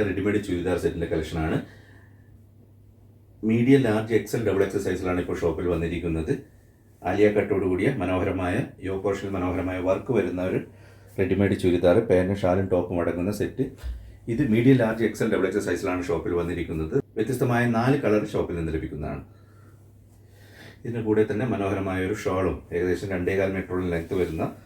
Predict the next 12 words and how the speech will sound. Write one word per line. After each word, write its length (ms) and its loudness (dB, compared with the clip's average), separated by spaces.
വർക്കോട് 420 0
കൂടിയ 200 0
ഷാൾ 220 0
വരുന്നുണ്ട്. 360 0
അതേപോലെ 380 2
തന്നെ 180 2
സെയിം 220 4
മെറ്റീരിയൽ 280 0
തന്നെ 220 -2
ചെയ്ത 240 -4
മനോഹരമായ 480 -2
ഒരു 80 -4